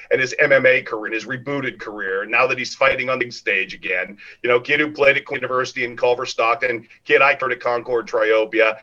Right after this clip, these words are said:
and everybody pulls for him, even if they don't know him, because he's from here and he's one of us. So that's the thing about the Quincy culture is that just, I love to see local people rise, whether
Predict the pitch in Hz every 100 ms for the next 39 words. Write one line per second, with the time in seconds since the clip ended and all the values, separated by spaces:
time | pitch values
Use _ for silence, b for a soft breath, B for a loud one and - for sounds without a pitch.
0 | B - 135 160 180 165 160 123 120 -
1 | - 82 82 143 190 196 196 170 156 147
2 | - 127 127 110 92 92 98 b - 123
3 | 117 - 123 117 107 113 107 104 95 104
4 | 92 87 73 - 113 - B B - 240
5 | 254 226 127 117 107 110 - - 117 101
6 | 98 107 104 101 92 95 - 110 104 135
7 | - 147 170 156 156 143 139 135 127 127
8 | 123 120 120 107 113 104 95 85 95 -
9 | 123